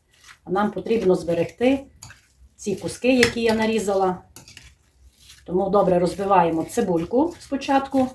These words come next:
з заправкою і потім додаємо нарізаний оселедець. І тоді оселедець буде гарну форму мати.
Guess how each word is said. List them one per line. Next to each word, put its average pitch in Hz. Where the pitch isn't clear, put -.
з -
заправкою 226
і 294
потім 233
додаємо 185
нарізаний 185
оселедець. 185
І -
тоді 190
оселедець 190
буде 170
гарну 180
форму 254
мати. 220